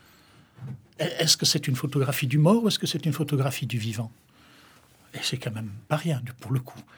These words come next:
Si c'est une photographie du mort, le regard que j'y porte est celui de, du disparu au sens, euh,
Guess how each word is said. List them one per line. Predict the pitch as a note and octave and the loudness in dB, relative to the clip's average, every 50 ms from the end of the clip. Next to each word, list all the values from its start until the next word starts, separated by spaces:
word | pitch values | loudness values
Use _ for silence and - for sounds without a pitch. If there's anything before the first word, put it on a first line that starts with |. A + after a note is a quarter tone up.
| - - - - | -20 -20 -14 -4
Si | - - - | -2 2 2
c'est | - E3 - - | 2 2 2 0
une | D3 C3 | 0 2
photographie | - D#3 - D#3 C#3+ B2+ C#3 C3 - C#3 | 2 0 2 2 2 2 0 0 -2 -4
du | B2 C3 | -2 0
mort, | C3 C3 C#3+ D3 D3 C#3+ | 2 2 4 2 2 0
le | G#2+ A2 | 0 -4
regard | - B2 A#2 C#3 C#3 C3 | -4 -2 0 0 -2 -2
que | - - | -2 -6
j'y | B2 - B2 | -8 -8 -8
porte | B2+ - C#3+ C#3+ - - - | -4 -2 -2 -2 -2 -4 -8
est | B2 | -6
celui | - - - G#2+ A#2 A#2+ | -6 -6 -6 -6 -8 -8
de, | G#2+ - A2+ A2 G#2+ - _ - - - - - - - - - - _ _ _ _ - | -6 -6 -10 -10 -10 -14 _ -20 -20 -20 -20 -20 -20 -20 -20 -20 -20 _ _ _ _ -14
du | A#2+ G#2 C3 B2+ | -8 -2 -2 0
disparu | - B2+ B2 - - D3 B2+ B2+ C#3+ D3 | 0 0 -2 0 2 2 2 2 2 0
au | B2+ G#2+ - | 0 0 -4
sens, | - - C3 B2+ - - - | -2 -2 -2 -2 -2 -6 -6
euh, | A2 | -8